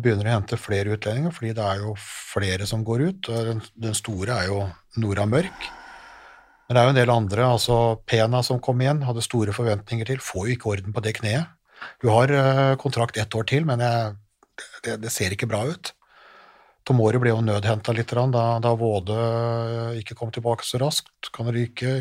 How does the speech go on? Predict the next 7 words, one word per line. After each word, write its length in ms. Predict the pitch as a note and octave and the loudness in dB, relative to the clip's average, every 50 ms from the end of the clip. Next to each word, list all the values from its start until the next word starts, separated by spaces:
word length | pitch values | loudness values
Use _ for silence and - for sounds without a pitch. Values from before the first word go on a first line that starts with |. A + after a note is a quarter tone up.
| B2+ - | -4 -2
Knedlikova, 720 | - A#2 G#2+ G#2 A2+ A#2 A#2 - A#2+ A#2 A2+ A#2+ B2+ B2 | -2 -2 -2 0 -2 -2 -2 0 0 0 2 2 2 2
høyre 220 | B2 A#2 A2 A#2 A#2+ | 2 2 0 0 0
kant. 320 | - C3+ D3 D#3+ - - - _ - - - - - - - - - - - - - | 0 0 0 0 -4 -12 -16 _ -20 -20 -18 -16 -16 -16 -16 -16 -16 -18 -8 -2 0
Altså, 300 | C3+ - - - C#3 C3 B2+ B2+ B2+ B2+ B2+ B2 B2 B2 B2 A#2+ A2+ G#2 - - - - - - - - - - - - - - - - - - - - - - - - - - - - _ | 2 2 4 4 6 6 6 6 6 8 8 8 6 6 6 4 2 -2 -8 -10 -12 -12 -12 -14 -18 -20 -20 -20 -20 -20 -20 -20 -20 -20 -18 -18 -18 -18 -18 -18 -18 -20 -20 -20 -20 -6 _
det 80 | B2+ B2 | 0 0
er 300 | A2 G#2 G#2 G2 G2+ A2+ | 0 0 -2 0 2 2
jo, 80 | A#2+ | 2